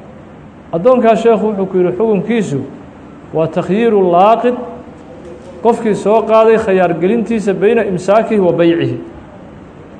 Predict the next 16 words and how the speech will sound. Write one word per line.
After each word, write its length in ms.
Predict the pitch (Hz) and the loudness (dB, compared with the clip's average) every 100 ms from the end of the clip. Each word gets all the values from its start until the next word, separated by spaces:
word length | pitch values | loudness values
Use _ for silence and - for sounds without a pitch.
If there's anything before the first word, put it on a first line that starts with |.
| - 170 | -10 -2
Hayntiisa 600 | 214 262 254 233 220 233 | 0 2 0 0 0 0
iyo 200 | 190 180 | 2 0
beeciisa 640 | 180 226 208 220 202 214 | 4 4 4 0 -2 -2
inta 200 | 214 202 | -2 -2
u 60 | 202 | -2
dhexaysa 400 | 185 165 175 175 | -2 -2 0 0
la 120 | 170 | 0
khayaar 280 | 170 170 147 | 2 0 0
geliyo. 260 | - 120 - - - - - - - - - - - | -4 -10 -14 -20 -20 -20 -20 -20 -20 -20 -20 -20 -6
Waxaa 60 | 156 | 0
lagu 180 | 214 254 | 2 4
khayaar 240 | 226 240 220 | 4 4 4
geliyay 220 | 196 202 208 | 4 4 4
inaad 180 | 185 | 0
iska 240 | 156 - 190 | -4 -2 0
hayso. 340 | 165 143 - | 0 -2 -6